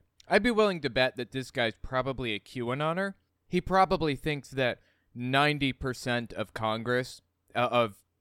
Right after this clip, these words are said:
you know, the government in general, is run by people who take advantage of children.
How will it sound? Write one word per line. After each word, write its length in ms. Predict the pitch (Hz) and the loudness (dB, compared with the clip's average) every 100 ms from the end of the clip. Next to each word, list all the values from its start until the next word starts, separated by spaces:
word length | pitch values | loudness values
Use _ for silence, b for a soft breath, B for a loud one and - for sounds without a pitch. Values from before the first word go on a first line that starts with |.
| _ - | _ -8
you 120 | 131 | -4
know, 100 | 117 | -2
the 100 | 127 | 4
government 500 | 139 120 104 90 92 _ _ 131 | 4 4 -2 -8 -12 _ _ -10
in 120 | 123 | -2
general, 460 | 123 123 131 143 - - | 0 2 0 -2 -8 -2
is 260 | 147 143 123 | 2 2 2
run 400 | 131 131 131 123 | 4 4 4 0
by 480 | 120 117 107 101 - - - | 2 2 2 -2 -6 -18 -6
people 320 | 170 165 156 | -4 0 0
who 120 | 147 | 0
take 280 | - 151 139 | -2 -4 -4
advantage 460 | 113 120 120 117 | -4 -4 -4 -6
of 140 | 107 - | -8 -10
children. 500 | 120 107 90 73 | -6 -6 -6 -12